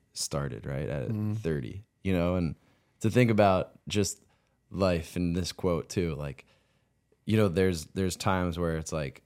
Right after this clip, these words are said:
Speaker 1: I, I wish I could be doing more, or, you know, when am I ever gonna get to that point where I'm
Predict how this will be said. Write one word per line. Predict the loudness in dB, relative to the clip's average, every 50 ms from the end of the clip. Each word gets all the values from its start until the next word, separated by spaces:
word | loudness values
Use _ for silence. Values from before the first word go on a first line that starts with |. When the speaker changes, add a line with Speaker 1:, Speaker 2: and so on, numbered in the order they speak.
| _ -6
Speaker 1:
I, | -4 -4 -2 -2
I | -2 0
wish | 0 0 0 0
I | -2 -4
could | -2 -4 -4
be | -4
doing | -2 0 0 2 2 2 0 0
more, | 0 -2 -2 -2 -4 -4 -4
or, | -4 -4 -4 -4 -4 -6 -6 -6
you | -6 -4 -4
know, | -2 -4 -4 -6 -8 -12 _ _ _
when | -4 0 2 2
am | 4 4
I | 4 2
ever | 2 2 2
gonna | 0 0 0 -2
get | -2 -2 -4 -4
to | -4 -4
that | -4 -4 -6
point | -6 -6 -6 -4 -4 -6
where | -6 -6 -6
I'm | -6 -6 -6 -6 -6 -8